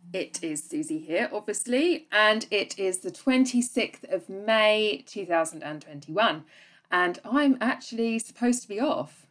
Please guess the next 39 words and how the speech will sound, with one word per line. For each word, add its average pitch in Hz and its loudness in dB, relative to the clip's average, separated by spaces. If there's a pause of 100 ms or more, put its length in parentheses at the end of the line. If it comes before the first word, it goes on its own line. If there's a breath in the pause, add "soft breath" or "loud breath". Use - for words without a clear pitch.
So 214 4
I've 208 4
had 240 -2
the 214 -2
last 262 -2
two 208 -6
weeks 185 -2
off, 151 -6 (300)
and 160 -4
I 160 -2
mean 147 -6 (100)
properly 185 -2
off. - -2 (760 soft breath)
I 185 6
haven't 185 -4
been 175 0
on 170 -2
social 170 -4
media. 240 0
Well, 202 -2
I 208 -2
have, 131 -6
but - -8
I've 165 -2
just 170 -10
not 165 -12
been 156 -8
posting. 151 -10 (460 soft breath)
Um, 170 6 (760)
I 180 2
haven't 180 -6
done 165 -6
any 170 -8
work, 285 0
and 247 2
it's 254 -2
been 254 0 (280)
really, 285 2
really 214 -2